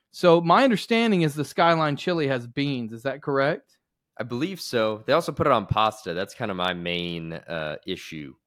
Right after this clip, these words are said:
Speaker 1: I actually have no problem with the spaghetti on pasta thing.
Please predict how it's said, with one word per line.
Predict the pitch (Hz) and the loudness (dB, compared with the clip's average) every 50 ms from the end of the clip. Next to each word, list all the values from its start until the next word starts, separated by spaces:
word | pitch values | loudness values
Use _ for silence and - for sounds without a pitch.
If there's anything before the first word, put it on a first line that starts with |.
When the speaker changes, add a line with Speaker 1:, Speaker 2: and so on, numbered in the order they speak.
| _ _ _ _ _ | _ _ _ _ _
Speaker 1:
I | - 170 202 254 285 | 4 4 6 8 6
actually | 294 285 - - - 240 202 | 6 4 2 2 4 4 6
have | 190 185 165 151 | 6 6 4 4
no | 160 160 165 175 190 185 | 2 4 6 6 6 4
problem | - - 190 165 160 156 151 147 143 143 | 2 2 2 4 4 2 0 -2 -4 -4
with | 135 - | -6 -6
the | - 139 | -8 -10
spaghetti | - - - 147 143 147 139 139 139 131 | -8 -6 -6 -2 0 2 2 2 2 0
on | 127 127 127 | -2 -2 -4
pasta | 120 - 131 123 120 113 - - 117 | -4 -4 -4 -4 -4 -6 -10 -14 -14
thing. | - - 113 110 113 | -10 -10 -10 -10 -10